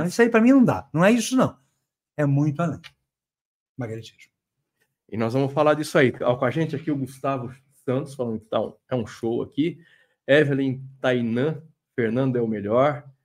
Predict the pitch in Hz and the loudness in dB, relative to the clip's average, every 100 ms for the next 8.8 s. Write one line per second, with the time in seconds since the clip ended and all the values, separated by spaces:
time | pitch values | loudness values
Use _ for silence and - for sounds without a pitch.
0 | _ _ _ - 110 113 117 123 175 160 | _ _ _ -4 -4 -2 0 0 2 0
1 | 120 110 117 143 143 - - _ 113 - | 0 0 0 0 -2 -10 -20 _ -2 -2
2 | 127 117 117 135 151 127 135 143 - 147 | -2 -2 -2 -2 -2 -2 -2 -4 -6 -10
3 | 143 - _ _ _ _ _ _ _ _ | -10 -14 _ _ _ _ _ _ _ _
4 | _ 135 170 165 135 120 127 165 170 - | _ 0 2 0 0 2 0 -2 -6 -16
5 | _ _ _ _ _ - 107 - 104 101 | _ _ _ _ _ -20 -18 -14 -12 -12
6 | 101 104 101 101 120 170 131 113 113 104 | -12 -10 -12 -8 -6 -6 -8 -6 -4 -4
7 | 107 - 107 104 - 117 117 117 110 101 | -6 -8 -10 -10 -2 -2 0 0 0 0
8 | 101 95 110 156 160 - 185 | -2 0 0 -2 -4 -8 -8